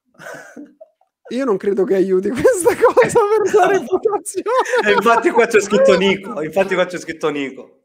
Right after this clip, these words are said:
Speaker 1: <laughs>
Speaker 2: Ok,
Speaker 1: Nico è quello
Speaker 2: vabbè.
Speaker 1: serio, Nico è quello serio. Con
Speaker 2: Ok,
Speaker 1: Angelo si fa
Speaker 2: ok.
Speaker 1: serata,
Speaker 2: Nico
Speaker 1: eh.
Speaker 2: e Nello, Nello e Nico, e quindi ecco, questo rinnovo proprio la mi-, il mio, cioè la soddisfazione, ragazzi, di questa scuola, perché, ma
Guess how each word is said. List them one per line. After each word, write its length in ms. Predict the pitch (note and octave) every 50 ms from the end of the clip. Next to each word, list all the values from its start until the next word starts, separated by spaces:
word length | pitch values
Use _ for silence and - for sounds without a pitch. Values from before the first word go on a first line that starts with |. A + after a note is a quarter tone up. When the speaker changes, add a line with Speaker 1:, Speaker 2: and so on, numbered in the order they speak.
| _ -
Speaker 1:
<laughs> 680 | - - F3 D#3+ - G#4 G#4+ G#4 - - - - - - G4 G4 F#4+ F#4 E4+ - - -
Speaker 2:
Ok, 280 | A#4+ G#4 - - -
Speaker 1:
Nico 220 | F#3 A3 A#3+ - A3
è 80 | G3
quello 200 | F3 G3+ G3+ F#3+
Speaker 2:
vabbè. 100 | F#3 F3+ F3+
Speaker 1:
serio, 400 | F#3 F3+ E3 D3 B2+ A#2 A#2+ B2
Nico 260 | D3 G3 A3+ A3 G#3+
è 80 | F3+ -
quello 240 | - D3+ C3+ C3 A#2+
serio. 460 | - B2+ - - - - A2 _ _ _
Con 240 | _ G3 G#3 - E3 F3+
Speaker 2:
Ok, 40 | G#3
Speaker 1:
Angelo 280 | F#3+ F#3 F#3+ G3 -
si 100 | - -
fa 100 | B2+ C#3
Speaker 2:
ok. 60 | C#3+ G3
Speaker 1:
serata, 520 | F#3 D3+ B2+ A#2 G#2+ G#2+ G#2+ A2+ B2+ D3
Speaker 2:
Nico 200 | B3+ A#3+ A3+ G#3+
Speaker 1:
eh. 40 | G3
Speaker 2:
e 40 | F3+
Nello, 200 | F3 E3 F3+ F3+
Nello 260 | F#3 G#3 G#3+ A3 A#3
e 40 | C4
Nico, 460 | C4+ D4 D#4 D4 - D4+ C#4 - -
e 100 | - F#3+
quindi 200 | F3+ B3 A#3+ G3
ecco, 260 | G3+ F#3+ F#3 - F3+ F3+
questo 320 | F#3+ A3 G#3+ - - F#3+
rinnovo 460 | F3+ E3+ E3+ F3 F3+ F#3 F3+ F3+ F3
proprio 280 | E3 F3 F3+ F3 F3 F3
la 120 | F3 E3+
mi-, 140 | E3+ F3+ G3+ -
il 100 | G3 F3
mio, 960 | F#3+ G3+ G#3 G3 F#3 F3+ F3+ F3+ F3 F3 F3 F3 F3 F3 F3 F3 E3+ E3+ E3+ D#3+
cioè 180 | - F#3 F3+ E3+
la 200 | E3 F3 F3 F3+
soddisfazione, 1040 | - G3+ F#3+ F#3+ F#3+ G3 - - - G3 F#3+ F#3+ - - - G3 F#3 E3+ E3 D#3+
ragazzi, 380 | D#3 D#3+ D#3+ E3+ E3 - - F3
di 80 | E3 E3
questa 360 | E3 F#3 E3+ - - F#3 E3+
scuola, 400 | - - - G#3 G#3 G#3 G3 F3
perché, 320 | F3+ G#3 - - B3+ - -
ma 200 | _ G#3 A3+ B3